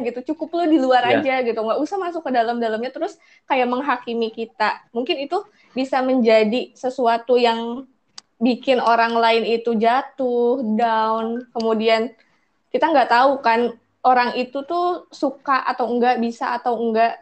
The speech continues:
Speaker 1: terhadap omongan yang kita lontarkan ke orang itu. Kayak gitu
Speaker 2: Betul.
Speaker 1: kan. Contohnya
Speaker 2: Kalau
Speaker 1: kemarin.
Speaker 2: sekedar kasih saran sih nggak apa-apa ya. Kalau
Speaker 1: Iya.
Speaker 2: misalkan biasa dari itu ya nggak apa-apa.
Speaker 1: Iya,
Speaker 2: Tapi
Speaker 1: contohnya
Speaker 2: kalau
Speaker 1: tuh
Speaker 2: udah
Speaker 1: kemarin tuh aku sempet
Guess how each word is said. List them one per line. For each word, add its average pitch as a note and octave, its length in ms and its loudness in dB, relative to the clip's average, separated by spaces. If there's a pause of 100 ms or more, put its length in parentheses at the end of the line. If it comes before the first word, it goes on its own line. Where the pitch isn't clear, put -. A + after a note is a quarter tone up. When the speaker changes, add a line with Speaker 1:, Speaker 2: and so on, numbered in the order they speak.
(160)
Speaker 1:
terhadap A#3+ 400 0
omongan A3+ 400 -2
yang A#3+ 80 -4
kita A3 160 -2
lontarkan G#3 480 -2
ke A3+ 80 -4
orang G#3+ 160 -4
itu. A3 480 0 (1400)
Kayak A3 140 -2 (100)
gitu A3 240 -2
Speaker 2:
Betul. A3 80 -8
Speaker 1:
kan. G#3 220 -2 (420)
Contohnya D4 440 0 (120)
Speaker 2:
Kalau C4 160 2
Speaker 1:
kemarin. A#3 240 2
Speaker 2:
sekedar D3 240 4 (240)
kasih - 340 -14
saran - 300 -2
sih A3 160 -4
nggak A#2+ 160 2
apa-apa G3 320 0
ya. G2 140 0 (260)
Kalau A2+ 160 -2
Speaker 1:
Iya. A2+ 180 2
Speaker 2:
misalkan G#2 380 0
biasa - 180 -4
dari - 140 -6 (320)
itu - 260 -14
ya D#3 100 2
nggak G2+ 160 -4
apa-apa. B2 280 -6 (1200)
Speaker 1:
Iya, B3+ 120 6 (180)
Speaker 2:
Tapi A3+ 140 0
Speaker 1:
contohnya C4 300 2
Speaker 2:
kalau - 60 -
Speaker 1:
tuh F#4 80 -2
Speaker 2:
udah - 60 -6
Speaker 1:
kemarin D#4+ 400 -2 (100)
tuh A4 100 -4 (760)
aku G4 140 0 (140)
sempet C#4 380 -4